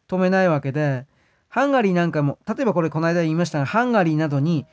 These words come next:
副担大学ですか。これがあの、ヨーロッパの拠点として、ハンガリーのどっか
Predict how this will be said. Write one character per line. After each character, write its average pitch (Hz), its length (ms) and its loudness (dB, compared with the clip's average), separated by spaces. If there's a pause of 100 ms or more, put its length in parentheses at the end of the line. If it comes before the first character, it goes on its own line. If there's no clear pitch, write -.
(120)
副 - 240 -10
担 262 220 0
大 262 180 2
学 160 180 2
で 135 80 -2
す - 80 -12
か。 123 160 -10 (960)
こ 180 120 -2
れ 196 40 0
が 202 120 2
あ 190 40 2
の、 185 220 2
ヨ 208 140 4
ー - 20 -
ロ 294 80 0
ッ - 20 -10
パ 226 120 -2
の 170 100 0
拠 160 120 -4
点 180 160 -4
と 170 80 -4
し 139 60 -6
て、 170 220 -2 (300)
ハ 185 220 -2
ン 196 80 -2
ガ 196 120 0
リ 226 180 0
ー - 20 0
の 165 140 0
ど 185 120 0
っ 190 40 -14
か 143 420 -2